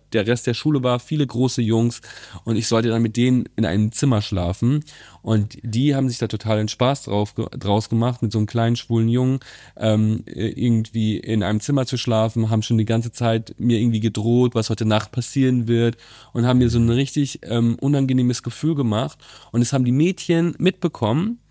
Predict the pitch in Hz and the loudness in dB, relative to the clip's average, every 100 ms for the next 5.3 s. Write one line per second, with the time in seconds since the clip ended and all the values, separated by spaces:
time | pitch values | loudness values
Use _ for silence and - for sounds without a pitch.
0 | - - _ _ 131 139 139 127 131 131 | -20 -20 _ _ -2 2 2 0 -2 -2
1 | 139 143 156 - 165 - 120 117 127 120 | -2 -2 -2 -2 -2 0 -2 0 -2 -2
2 | 131 - - 165 143 - - - - 123 | -2 -2 0 0 -4 -10 -20 -14 -2 0
3 | 123 135 139 123 110 156 180 165 175 180 | 2 2 0 0 0 0 0 0 0 2
4 | 151 135 120 113 131 - 180 170 - 147 | 0 0 0 2 0 0 -2 -2 -2 -2
5 | 156 - 180 | -4 -4 -6